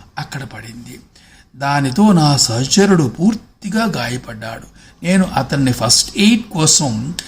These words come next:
ఆసుపత్రిలో చేర్చాను. ఈ విధంగా బాబా నన్ను రక్షించారు. ఎలాగైతే పిల్లి తన కూలను నిప్పు నుంచి రక్షిస్తుందో, అలా భగవంతుడు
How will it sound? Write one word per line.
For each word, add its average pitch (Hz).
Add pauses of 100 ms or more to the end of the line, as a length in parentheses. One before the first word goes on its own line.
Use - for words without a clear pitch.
(280)
ఆసుపత్రిలో 165
చేర్చాను. 117 (440)
ఈ 190
విధంగా 143 (240)
బాబా 139
నన్ను 151
రక్షించారు. - (320)
ఎలాగైతే 190 (340)
పిల్లి 156 (240)
తన 156
కూలను 196
నిప్పు 135
నుంచి 196
రక్షిస్తుందో, 147 (340)
అలా 131
భగవంతుడు 185